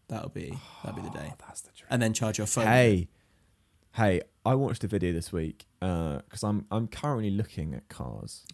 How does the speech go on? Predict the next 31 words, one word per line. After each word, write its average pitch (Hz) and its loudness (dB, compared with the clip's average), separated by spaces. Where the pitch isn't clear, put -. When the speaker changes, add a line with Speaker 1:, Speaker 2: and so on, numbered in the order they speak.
Speaker 1:
Okay. 143 -2
Speaker 2:
I 113 -2
mean, 110 -2
I, 104 -6
this 131 0
is, - -4
this, - -4
is 127 2
this 123 0
tech? - -2
It's - -16
Speaker 1:
Perusing. 117 2
Speaker 2:
electric - -2
Speaker 1:
Is 110 0
it 107 -2
Speaker 2:
cars, 113 0
that 117 0
Speaker 1:
Tesla? 110 0
Speaker 2:
counts. - -8
It's - -10
not 170 6
Tesla. 101 2
Speaker 1:
Uh-huh. - 2
Speaker 2:
Not 151 -4
Tesla. 90 0
No, 127 4
I'm 131 2
looking 147 2
at - 0
some 120 -2
other 107 2